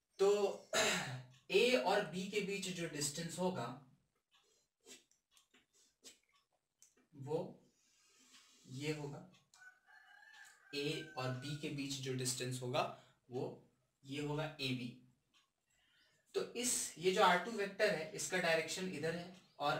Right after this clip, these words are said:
आर वन वेक्टर का डायरेक्शन इधर है। अब यहाँ पर हमने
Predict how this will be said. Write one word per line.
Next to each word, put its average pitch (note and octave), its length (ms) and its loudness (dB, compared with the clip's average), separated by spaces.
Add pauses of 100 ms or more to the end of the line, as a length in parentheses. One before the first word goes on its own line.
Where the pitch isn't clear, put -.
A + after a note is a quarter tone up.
आर C#3 200 4
वन F3+ 140 -2
वेक्टर D#3+ 340 -6
का D#3+ 100 0
डायरेक्शन C3+ 500 -4 (220)
इधर B2+ 120 2
है। - 200 -2 (960)
अब G3+ 160 6
यहाँ F#3 320 6
पर - 340 4
हमने E3+ 240 0